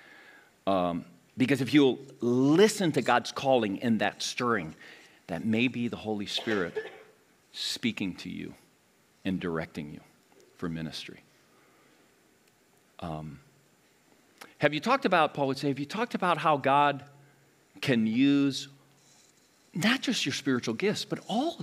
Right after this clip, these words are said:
your experiences, good and bad, in your life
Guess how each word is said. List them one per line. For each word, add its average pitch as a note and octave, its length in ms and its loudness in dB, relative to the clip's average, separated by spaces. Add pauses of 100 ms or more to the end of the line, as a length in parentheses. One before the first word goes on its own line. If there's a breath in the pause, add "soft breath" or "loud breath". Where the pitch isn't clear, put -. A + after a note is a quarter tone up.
your B2 260 2
experiences, F#2 880 -4
good C4+ 360 2
and A#3 320 4
bad, B3 460 -2
in G#2+ 140 0
your F#2 140 0
life B1+ 300 -6